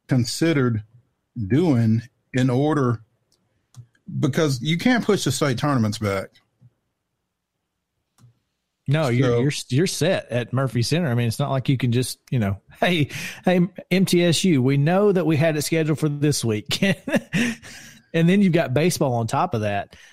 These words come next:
Speaker 2: Baseball coaches are already angry. <laughs>
Speaker 1: Well, and, and softball coaches as well, I would imagine. So, yeah, it's, um,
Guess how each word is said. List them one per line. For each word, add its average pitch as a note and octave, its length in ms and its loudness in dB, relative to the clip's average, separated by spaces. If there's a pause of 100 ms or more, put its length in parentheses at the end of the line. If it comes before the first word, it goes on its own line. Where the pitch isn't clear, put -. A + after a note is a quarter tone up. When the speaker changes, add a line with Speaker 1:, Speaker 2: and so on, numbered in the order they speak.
(120)
Speaker 2:
Baseball D3+ 320 0
coaches B2 380 0
are A#2 100 0
already A#2+ 320 0
angry. B2+ 440 -2
<laughs> F#4+ 60 -10 (640)
Speaker 1:
Well, A3 300 0
and, G3 240 0
and F#3+ 200 0
softball F#3 520 0
coaches C#3+ 340 0
as A2 140 0
well, B2+ 400 2
I A2 80 0
would G#2+ 160 -2
imagine. G#2+ 560 -2
So, A2+ 460 -2 (180)
yeah, C3 300 0 (180)
it's, C#3+ 260 -4
um, C#3 380 0